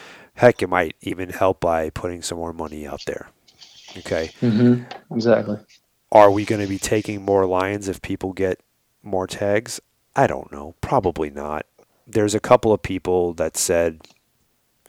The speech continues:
Speaker 1: you know, you might see five or six more lions taken out a ye-, a, a year.
Speaker 2: Mm-hmm.
Speaker 1: Well, five or six more lions. If you do the math, you know, let's say six lions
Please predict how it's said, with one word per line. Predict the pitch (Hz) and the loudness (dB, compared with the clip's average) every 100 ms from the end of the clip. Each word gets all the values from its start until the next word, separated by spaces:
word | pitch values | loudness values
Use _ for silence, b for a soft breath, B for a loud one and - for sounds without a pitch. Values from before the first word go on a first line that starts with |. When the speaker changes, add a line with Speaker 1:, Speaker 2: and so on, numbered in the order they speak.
| b b b b b b b b _ | b b b b b b b b _
Speaker 1:
you | 101 | -4
know, | 87 85 | -2 -2
you | 82 | -2
might | 92 87 | -2 -2
see | - 87 | -4 -8
five | - 82 82 | -2 -2 0
or | 78 | -2
six | - 85 - 82 | -4 -6 -10 -8
more | 78 78 | -6 -6
lions | 78 73 71 - | -6 -10 -12 -10
taken | 78 78 78 | -10 -10 -10
out | 71 | -10
a | 71 | -12
ye-, | 71 - | -12 -10
a, | 87 78 - | -10 -12 -12
a | 78 | -12
year. | 76 69 - - _ _ _ _ _ _ _ 120 | -12 -14 -16 -20 _ _ _ _ _ _ _ -2
Speaker 2:
Mm-hmm. | 110 220 | 2 4
Speaker 1:
Well, | 180 160 | 4 4
five | - 101 127 | 6 6 6
or | 135 | 4
six | 123 - | 0 -2
more | 123 120 | 0 0
lions. | 120 135 76 - | 0 0 -2 -8
If | - | -10
you | 90 | -6
do | 101 113 | -4 -4
the | 95 | -2
math, | 104 80 80 - | -2 -2 -4 -8
you | 82 | -8
know, | 73 87 85 | -8 -8 -8
let's | 90 | -10
say | - 90 87 - | -6 -6 -8 -10
six | - 92 - 87 | -8 -8 -8 -6
lions | 98 87 73 80 - | -6 -6 -8 -12 -16